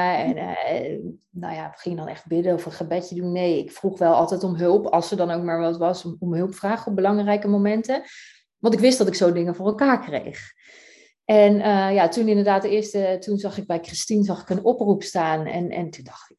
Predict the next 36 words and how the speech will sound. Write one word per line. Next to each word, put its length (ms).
nou, 140
maar 140
dit 160
is 140
hoe 220
ik 80
eigenlijk 400
functioneer 640
gewoon. 720
Dat 200
kan 320
dus. 420
Dit 180
is 160
dus 200
gewoon 520
wetenschappelijk. 800
Dit 140
is 160
waarheid. 840
En 140
toen 200
dacht 240
ik, 200
oh, 160
wacht 260
even. 380
Hier 180
wil 100
ik 120
meer 240
van 160
weten. 360
Ja, 220
dus 200
zo 300